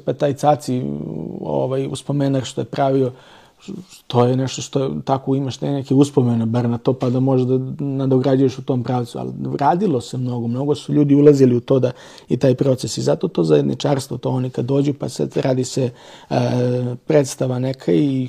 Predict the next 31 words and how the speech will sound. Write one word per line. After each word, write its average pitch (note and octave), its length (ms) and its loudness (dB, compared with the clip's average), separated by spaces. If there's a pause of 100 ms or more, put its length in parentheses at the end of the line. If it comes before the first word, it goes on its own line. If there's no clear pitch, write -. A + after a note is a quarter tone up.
kad C#3+ 140 -2
ne D3 220 0
radi A#2+ 200 2
mi A2+ 100 -8
se - 140 -14
danas - 340 -12
uopšte, - 340 -6
e, F#3 460 -6
šta F#3 200 -12
ćemo, E3+ 220 -14
e, G3 260 -8 (100)
pa - 80 -8
ajmo, A#3+ 180 -4
idemo E3+ 260 -4
u C3 40 -10
kafanu, - 300 -12 (400)
gde F3+ 180 0
ćemo, F3 220 -8
pa F#3+ 100 0
idemo F3+ 340 2
tamo C3+ 280 -2
u, B2+ 380 -4
u C#3+ 80 -4
znak C#3 220 -4
pitanja, B2 440 -6
onda A#2+ 140 -6
se C#3+ 140 -8
ode C3 140 0
u B2+ 60 2
znak A#2+ 260 -4
pitanja, D3 340 -6